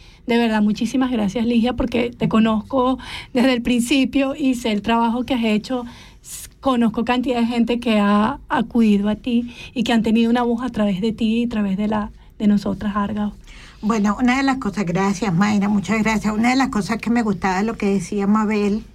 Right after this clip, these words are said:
Speaker 2: es precisamente en este tema de delegar, ¿no? Eh, nosotras no, no es solamente una persona, o sea, nosotras hemos sido muchas, incluso ustedes ahora mismo, y yo creo que ya va siendo hora de que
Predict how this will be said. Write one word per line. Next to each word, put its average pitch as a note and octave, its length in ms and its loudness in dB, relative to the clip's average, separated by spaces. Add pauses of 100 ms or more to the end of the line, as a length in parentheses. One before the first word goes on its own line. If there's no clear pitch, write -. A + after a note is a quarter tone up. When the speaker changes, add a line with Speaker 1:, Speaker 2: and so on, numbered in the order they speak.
(720)
Speaker 2:
es A#3+ 80 0
precisamente A3+ 800 0
en G#3 60 2
este G3+ 260 0
tema G#3 360 2
de G3 100 0
delegar, E3+ 640 2
¿no? G3+ 180 2 (440)
Eh, F#3+ 280 -2 (140)
nosotras A3 640 2
no, G#3 400 4
no G#3 260 4
es G3+ 100 0
solamente G#3 600 2
una A3 420 0
persona, E3+ 640 -2
o D#3+ 60 -4
sea, E3+ 220 -6
nosotras E3+ 640 -2
hemos F#3 240 0
sido G#3+ 260 0
muchas, G#3 400 4
incluso G3+ 460 2
ustedes G3+ 440 -2
ahora A3 440 -2
mismo, A#3+ 480 0 (600)
y A3 480 4
yo G3+ 160 0
creo A#3+ 300 -2
que G3+ 420 -2
ya G3+ 300 0
va G#3 140 0
siendo A#3 400 0
hora A3 240 0
de G#3+ 160 0
que F3 280 0